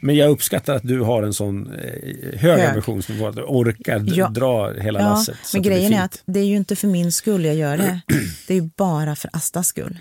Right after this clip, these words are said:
Speaker 1: Jo.
Speaker 2: Hon har en vision och en önskan.
Speaker 1: Mm.
Speaker 2: Ja, men,
Speaker 1: Men
Speaker 2: men
Speaker 1: du går
Speaker 2: a-
Speaker 1: och,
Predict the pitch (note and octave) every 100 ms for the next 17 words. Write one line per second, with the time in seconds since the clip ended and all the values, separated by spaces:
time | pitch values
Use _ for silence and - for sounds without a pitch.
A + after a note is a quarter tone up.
0 | - - - B2 C#3+ - A#3+ B3 A#3+ A3+
1 | F#3 E3+ E3 - B3+ A3+ A3+ C#4+ - F#3+
2 | F#3 - F3+ D#3+ - - A3 A3 D4 -
3 | F#2+ A#2+ - A3+ B3+ B3 _ _ A#3 B3
4 | - - E3+